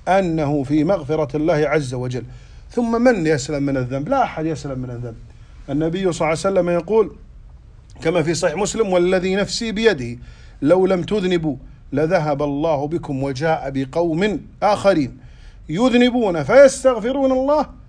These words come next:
فيغفر الله عز وجل لهم، ولولا أنكم تذنبون لخلق الله خلقا يذنبون فيستغفرون فيغفر الله عز وجل لهم".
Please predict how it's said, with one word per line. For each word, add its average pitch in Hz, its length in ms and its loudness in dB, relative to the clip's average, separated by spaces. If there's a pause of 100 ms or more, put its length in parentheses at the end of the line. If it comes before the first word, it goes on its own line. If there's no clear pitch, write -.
(120)
فيغفر 220 500 2
الله 196 300 0
عز 175 240 -2
وجل 175 520 -2 (560)
لهم، 139 400 4 (440)
ولولا 180 460 4
أنكم 180 380 -2
تذنبون 185 640 0 (540)
لخلق 160 540 4
الله 160 460 2
خلقا 170 460 0
يذنبون 196 720 -2 (480)
فيستغفرون 190 640 -2
فيغفر 165 420 -2
الله 160 320 -4
عز 151 220 -6
وجل 156 360 -4
لهم". 101 160 -16